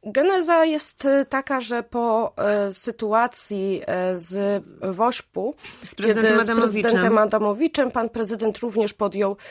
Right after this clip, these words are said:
Speaker 1: e, takie kroki, żeby mieć, e, tą ochronę prywatną. Natomiast, no, e, trzeba też mieć do tego uzasadnienie, czy były jakieś sytuacje, które, e, no, zagrażały, e, zdrowiu, życiu pana prezydenta.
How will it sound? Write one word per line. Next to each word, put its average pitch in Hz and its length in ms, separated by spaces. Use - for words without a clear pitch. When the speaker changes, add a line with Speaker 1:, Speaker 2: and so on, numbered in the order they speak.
Speaker 1:
e, 190 300
takie 202 380
kroki, 208 340
żeby 185 220
mieć, 208 340
e, 208 180
tą 208 200
ochronę 208 320
prywatną. 208 560
Natomiast, 277 500
no, 247 380
e, 214 40
trzeba 247 340
też 240 200
mieć 233 180
do 220 100
tego 214 180
uzasadnienie, 208 760
czy 196 420
były 240 240
jakieś 220 260
sytuacje, 202 600
które, 190 400
e, 170 300
no, 165 300
zagrażały, 226 960
e, 175 420
zdrowiu, 190 540
życiu 190 460
pana 202 220
prezydenta. 185 720